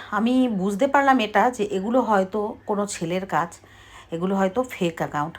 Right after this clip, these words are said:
কারণ কোনো মেয়ে কি করে এত নোংরা হতে পারে যে একটা ছেলের নামে, একটা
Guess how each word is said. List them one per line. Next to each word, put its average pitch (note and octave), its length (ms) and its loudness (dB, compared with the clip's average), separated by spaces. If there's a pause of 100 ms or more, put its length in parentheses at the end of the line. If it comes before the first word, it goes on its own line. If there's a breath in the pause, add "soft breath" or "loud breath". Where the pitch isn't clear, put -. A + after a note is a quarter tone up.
(120)
কারণ B3 280 0
কোনো C#4 260 4
মেয়ে B3 440 4
কি B3 80 -6
করে D#4+ 220 4
এত D4+ 200 6
নোংরা A#3 360 4
হতে B3 220 2
পারে F3+ 300 4 (840 soft breath)
যে B3 440 4
একটা A3 340 0
ছেলের A#3+ 400 4
নামে, A3+ 300 4
একটা A3+ 260 -2